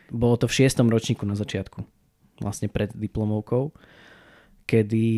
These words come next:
v septembri sa organizoval tento workshop a,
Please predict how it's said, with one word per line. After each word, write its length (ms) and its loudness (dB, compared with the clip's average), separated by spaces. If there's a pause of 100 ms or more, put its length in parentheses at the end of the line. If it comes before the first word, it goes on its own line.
(420)
v 60 -14
septembri 500 0
sa 160 -4
organizoval 520 0
tento 240 -4
workshop 600 2
a, 560 -2